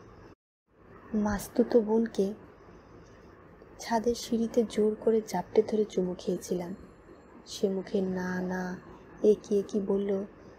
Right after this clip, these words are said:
সেটাকে খুব একটা জোর জবরদস্তি বলা যায় না। তার ব্যাপারে যথেষ্ট ইঙ্গিত ছিল। এছাড়া আমার বাকি জীবনে আমি কখনো কোনো মেয়ের উপর জোর করিনি। কবিতা, বনিতা, চৈব সুখদা, স্বয়ং আগতা।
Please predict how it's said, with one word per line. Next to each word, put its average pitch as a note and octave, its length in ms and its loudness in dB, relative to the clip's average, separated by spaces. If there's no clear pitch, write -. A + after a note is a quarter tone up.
সেটাকে B3+ 420 2
খুব A#3+ 160 4
একটা A#3 220 4
জোর F#3+ 180 2
জবরদস্তি F3+ 560 2
বলা F3+ 240 0
যায় F3+ 260 -2
না। F#3 220 -4
তার C4 140 0
ব্যাপারে B3+ 300 2
যথেষ্ট G3+ 500 0
ইঙ্গিত F3+ 300 0
ছিল। - 280 -2
এছাড়া G#3 300 -2
আমার G3+ 160 -4
বাকি F3+ 300 2
জীবনে F#3+ 440 2
আমি A#3 160 0
কখনো A#3+ 320 0
কোনো A#3 240 0
মেয়ের G3+ 240 2
উপর G3+ 180 4
জোর F#3 240 2
করিনি। F3+ 340 0
কবিতা, A3+ 520 4
বনিতা, G#3+ 640 0
চৈব G#3 420 4
সুখদা, G3+ 600 -4
স্বয়ং A#3+ 440 -2
আগতা। F3+ 460 -2